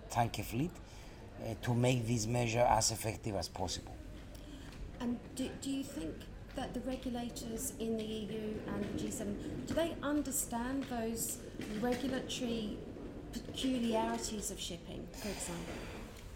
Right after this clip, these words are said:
Speaker 1: Uh, I think, uh, I expressed my satisfaction that especially for the eighth package, uh, our voice was heard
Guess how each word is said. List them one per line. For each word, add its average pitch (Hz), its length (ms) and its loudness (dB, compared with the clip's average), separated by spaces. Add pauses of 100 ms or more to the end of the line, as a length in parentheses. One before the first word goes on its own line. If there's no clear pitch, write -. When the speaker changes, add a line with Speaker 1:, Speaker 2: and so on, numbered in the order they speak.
(140)
Speaker 1:
Uh, 135 420 4
I 135 100 8
think, 190 460 6 (400)
uh, 139 40 0
I 131 720 8
expressed 151 580 4
my 175 160 6
satisfaction 156 800 4
that 139 240 6
especially 156 540 4
for 147 200 0
the 120 180 4
eighth 147 260 4
package, 117 680 6 (500)
uh, 110 60 -2 (240)
our 147 340 8
voice 127 380 4
was 117 300 4
heard 160 340 2